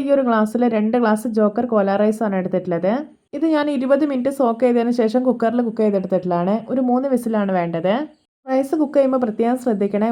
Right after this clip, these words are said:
ഓവറായിട്ട് കുക്കായി പോകരുത്. റൈസ് ഒട്ടും പൊട്ടിപ്പോവാതെ നമുക്ക് കടിക്കാൻ പറ്റുന്നൊരു പാകത്തിൽ വേണം കിട്ടാൻ. ഇനി ഇതിലോട്ട് ഒരു കാൽ ടീസ്പൂൺ ഗരം മസാലയും കുറച്ച് മല്ലിയില കൂടി ഇട്ടിട്ടൊന്ന് ഇളക്കിയെടുക്കുകയാണ്. ഇനി ഞാൻ ഇതിലോട്ട് ഒരു വൺ ടേബിൾ സ്പൂൺ നെയ്യ് കൂടെ ഇട്ട് കൊടുക്കുന്നുണ്ട്.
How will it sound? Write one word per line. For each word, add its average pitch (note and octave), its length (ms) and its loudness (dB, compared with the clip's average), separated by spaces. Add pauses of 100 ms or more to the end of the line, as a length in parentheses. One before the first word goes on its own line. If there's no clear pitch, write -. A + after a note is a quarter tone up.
(100)
ഓവറായിട്ട് A3 440 0
കുക്കായി G3+ 320 -2
പോകരുത്. F3 420 -2 (500)
റൈസ് C#4 320 -4
ഒട്ടും C#4+ 300 -2
പൊട്ടിപ്പോവാതെ A3 720 -2
നമുക്ക് G#3 280 -6
കടിക്കാൻ G#3 340 -2
പറ്റുന്നൊരു G#3+ 380 -6
പാകത്തിൽ F#3+ 420 -4
വേണം F#3+ 240 -6
കിട്ടാൻ. G3+ 320 -6 (440)
ഇനി D#4+ 140 0
ഇതിലോട്ട് C4+ 300 2
ഒരു C4 180 2
കാൽ A#3+ 180 4 (140)
ടീസ്പൂൺ C4+ 420 -4
ഗരം G3+ 220 0
മസാലയും G#3+ 480 0
കുറച്ച് G#3 300 -2
മല്ലിയില G3 340 0
കൂടി G#3+ 120 0
ഇട്ടിട്ടൊന്ന് F#3+ 420 0
ഇളക്കിയെടുക്കുകയാണ്. F3 680 -2 (380)
ഇനി E4 160 -6
ഞാൻ A3 200 0
ഇതിലോട്ട് G3 320 0
ഒരു A3 120 -2
വൺ G#3+ 140 0 (100)
ടേബിൾ F#3+ 320 0
സ്പൂൺ A#3 280 -4
നെയ്യ് F#3+ 200 0
കൂടെ G3 180 2
ഇട്ട് F#3+ 80 -6
കൊടുക്കുന്നുണ്ട്. E3+ 420 -2